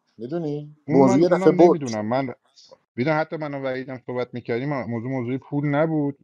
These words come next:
Speaker 2: ما می‌خواستیم نگاه کنید سه تا روایت بود. الان شما میگید آقای عبدالله مومنی، مثلاً اون آقای، عذرخواهی می‌کنم، اه، بهزادیان نژاد که هم، اه،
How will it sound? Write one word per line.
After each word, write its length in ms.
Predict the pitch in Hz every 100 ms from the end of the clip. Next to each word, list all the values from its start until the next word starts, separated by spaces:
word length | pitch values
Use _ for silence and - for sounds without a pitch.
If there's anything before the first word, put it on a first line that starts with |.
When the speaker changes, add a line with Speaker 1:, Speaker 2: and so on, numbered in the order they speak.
| -
Speaker 2:
ما 240 | 113 127
می‌خواستیم 540 | 127 - 120 139 131 -
نگاه 220 | 110 127
کنید 220 | 143 139
سه 140 | - 151
تا 120 | 151
روایت 420 | 123 110 120 127
بود. 180 | 101 101
الان 180 | 110 123
شما 160 | 127
میگید 200 | 120 127
آقای 180 | 110 107
عبدالله 400 | 110 110 101 107
مومنی، 580 | 104 101 101 104 107 123
مثلاً 260 | 113 120 127
اون 140 | 139
آقای، 600 | 127 117 120 131 139 139 _ _ _ _ _ _ _ _ _ _ _ -
عذرخواهی 480 | 110 110 101 98 101
می‌کنم، 360 | 104 85 78 - _ _ _ _ _ _ -
اه، 140 | 117
بهزادیان 680 | 110 120 107 117 110 117 117
نژاد 380 | 117 110 131 -
که 280 | 147 143 127
هم، 180 | 139 143
اه، 280 | 123 113